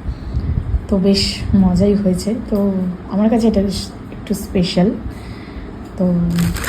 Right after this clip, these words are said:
চলো তাহলে দেখে নিই কী কী আছে। সাথে আছে, ওহ, সাইজটা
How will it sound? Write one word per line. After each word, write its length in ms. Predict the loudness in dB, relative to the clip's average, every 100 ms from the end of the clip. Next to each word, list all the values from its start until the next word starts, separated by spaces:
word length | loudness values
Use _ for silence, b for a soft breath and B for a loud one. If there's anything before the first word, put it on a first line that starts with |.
| -4 -4 -6 -2
চলো 240 | 2 4 4 6
তাহলে 180 | 6 6 4
দেখে 240 | 2 4 8
নিই 140 | 8 6 4
কী 100 | 2 2
কী 100 | 0 0
আছে। 260 | -2 -2 -6 -6 -12 -16 -16 -14 -14 -14 -10 0
সাথে 380 | 2 2 4 4 6 6
আছে, 300 | 2 4 6 6 0 -8 -12 -16 -16 -16 -16 -14 -16 -14 -12 -6 -4
ওহ, 100 | -4 -6 -8 -8 -8 -8 -6 -2
সাইজটা 440 | -2 -2 0 0